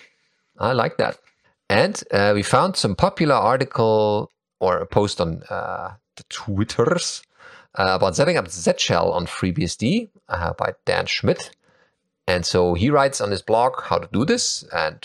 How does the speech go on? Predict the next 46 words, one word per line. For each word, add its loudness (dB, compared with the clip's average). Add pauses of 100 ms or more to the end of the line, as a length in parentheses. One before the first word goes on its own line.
(120)
first -2
of -4
all, 2
what 2
is 0
Z 4
Shell 2
for 0
the -2
people -2
who -2
have 0
been -6
living -2
under 0
a 2
rock, 0 (140)
uh, -2 (100)
<laughs> -2
for 0
a 4
while? 2 (340)
"Z 2
Shell 4
is -2
the -6
Swiss -2
Army 0
knife 0
of -12
shells," -2
he -12
writes. -12
"It -20
combines -4
the -20
most -12
popular -2
features -6
of -8
all 0
the -4
other -4
shells -6
and -20
can -20